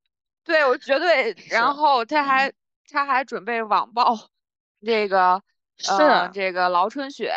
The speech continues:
Speaker 1: 要是我，我绝对把他材料发网上，就是
Speaker 2: 嗯。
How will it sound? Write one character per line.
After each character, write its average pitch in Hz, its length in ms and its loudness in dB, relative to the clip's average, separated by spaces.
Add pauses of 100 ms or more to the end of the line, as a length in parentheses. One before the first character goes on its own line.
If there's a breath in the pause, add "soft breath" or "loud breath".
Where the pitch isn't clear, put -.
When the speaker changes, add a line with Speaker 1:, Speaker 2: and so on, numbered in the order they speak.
(120)
Speaker 1:
要 262 200 2
是 233 60 -2
我， 139 200 0
我 190 60 0
绝 208 140 -8
对 262 80 -4
把 247 100 0
他 202 160 0
材 220 200 -4
料 208 180 2
发 214 240 0
网 185 240 -4
上， 160 380 -8
就 262 100 -16
是 277 260 -8 (500)
Speaker 2:
嗯。 170 400 -16